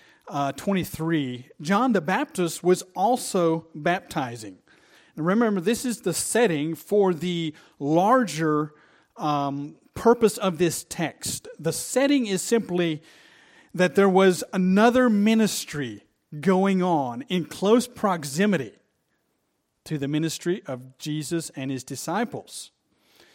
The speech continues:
It says, "Now John also was baptizing in Aenon near Salem because there was much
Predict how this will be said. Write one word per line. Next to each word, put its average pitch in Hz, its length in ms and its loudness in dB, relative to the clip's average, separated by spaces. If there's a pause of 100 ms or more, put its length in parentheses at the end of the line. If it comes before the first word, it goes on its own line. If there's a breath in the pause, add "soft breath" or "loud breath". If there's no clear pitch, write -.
(120)
It 147 120 -6
says, 180 580 0
"Now 160 220 0
John 160 480 -2
also 156 480 -4
was 139 200 -4
baptizing 113 920 -10 (1160)
in 156 160 -4
Aenon 135 600 -6
near 135 200 -6
Salem 123 480 -10
because 117 340 -12
there 127 100 -8
was 117 240 -12
much 147 480 -8